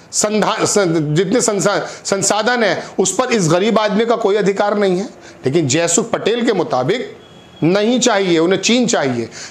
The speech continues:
चीन की जो गवर्नमेंट जिसकी वो बात कर रहे हैं, सन नब्बे की बात मैं आपसे अगर कहूँ दर्शकों, तो हमारे भारत में और चीन में दोनों की इकोनॉमी एक सी थी। आज वो बीस ट्रिलियन के करीब जा रहा है और दुनिया की सुपर पावर बनने जा रहा है।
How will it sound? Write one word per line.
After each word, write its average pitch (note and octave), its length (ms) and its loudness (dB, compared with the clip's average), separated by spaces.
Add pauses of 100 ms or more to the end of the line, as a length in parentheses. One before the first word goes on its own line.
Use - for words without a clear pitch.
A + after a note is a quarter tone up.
(100)
चीन A#3+ 320 2
की C4+ 60 2
जो C4+ 120 2
गवर्नमेंट A#3 420 0
जिसकी A3 260 0
वो C4 120 4
बात A3+ 320 -2
कर A#3 100 2
रहे A#3+ 180 0
हैं, F3 280 0 (180)
सन A#3+ 200 -2
नब्बे G#3 420 2
की C#4+ 120 2
बात A#3+ 240 0
मैं A#3 140 2
आपसे G#3+ 220 0
अगर G#3+ 180 0
कहूँ F#3+ 260 0
दर्शकों, F3+ 760 -2
तो F#3 60 0
हमारे G#3 520 0
भारत F3+ 460 0
में G3 220 2
और A3 180 0
चीन A#3 380 2
में A#3+ 220 0 (300)
दोनों B3 340 2
की C4 120 0
इकोनॉमी A#3 360 2
एक G#3+ 140 0
सी E3 140 0
थी। C3 200 -4 (260)
आज F#3 200 0
वो A3+ 120 2
बीस F#3+ 380 0
ट्रिलियन G#3 300 2
के G#3 80 2
करीब F#3+ 300 0
जा D#3+ 160 2
रहा E3+ 120 2
है G#3+ 60 2
और F#3+ 80 0
दुनिया F3+ 220 2
की G3 100 2
सुपर F3+ 320 0
पावर E3+ 300 -2
बनने C#3+ 320 0
जा C3 160 2
रहा D3 120 2
है। A3 140 -2